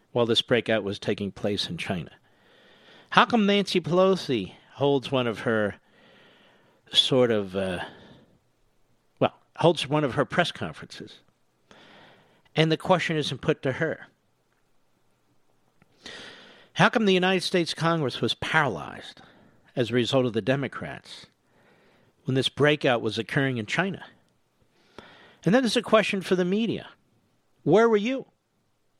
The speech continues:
You were busy saying, "Shouldn't there be witnesses?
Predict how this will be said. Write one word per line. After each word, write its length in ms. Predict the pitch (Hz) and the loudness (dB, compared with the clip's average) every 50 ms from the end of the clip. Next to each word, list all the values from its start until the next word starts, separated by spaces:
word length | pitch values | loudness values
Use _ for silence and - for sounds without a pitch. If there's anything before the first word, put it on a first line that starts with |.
| _ _ _ _ _ _ _ _ _ _ _ _ _ _ - | _ _ _ _ _ _ _ _ _ _ _ _ _ _ -2
You 100 | 160 175 | 2 2
were 80 | 180 | 2
busy 320 | 151 147 165 139 - 151 135 | 2 2 -2 -2 -2 -2 -2
saying, 180 | - - - _ - _ | -2 -4 -6 _ -14 _
"Shouldn't 440 | _ - - - 156 202 226 262 202 | _ -8 -2 2 4 4 2 2 2
there 140 | - 165 147 | 2 2 2
be 200 | 104 131 123 110 | 4 2 0 0
witnesses? 880 | 98 101 135 - - - 233 226 - - 254 277 320 302 - - - | 0 0 0 0 2 0 -2 -2 2 2 2 2 2 2 -4 -8 -12